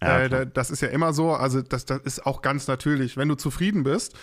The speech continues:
Speaker 2: dann guckst du das Video an, grinst
Speaker 1: Ja.
Speaker 2: und, äh, und bist glücklich. Aber wenn dir irgendwas richtig auf den Sack geht, dann schreibst du auch den Kommentar, dann gibst du auch den Daumen nach
Speaker 1: <laughs>
Speaker 2: unten. Das ist immer so.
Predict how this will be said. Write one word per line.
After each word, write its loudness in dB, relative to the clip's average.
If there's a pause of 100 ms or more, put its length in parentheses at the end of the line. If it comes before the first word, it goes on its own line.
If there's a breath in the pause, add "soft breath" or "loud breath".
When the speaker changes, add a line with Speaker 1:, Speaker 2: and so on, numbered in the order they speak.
(140 loud breath)
Speaker 2:
dann 0
guckst -2
du 0
das 0
Video 2
an, 0
grinst 2
Speaker 1:
Ja. 6
Speaker 2:
und, 2
äh, 2
und 0
bist -4
glücklich. 0
Aber 2
wenn 2
dir 0
irgendwas 0
richtig -2
auf 2
den -2
Sack 0
geht, -2 (300 loud breath)
dann 2
schreibst 0
du 0
auch 0
den -2
Kommentar, 0
dann 0
gibst -4
du 0
auch 0
den -2
Daumen 2
nach 4
Speaker 1:
<laughs> -4
Speaker 2:
unten. -2
Das 0
ist -2
immer 2
so. 0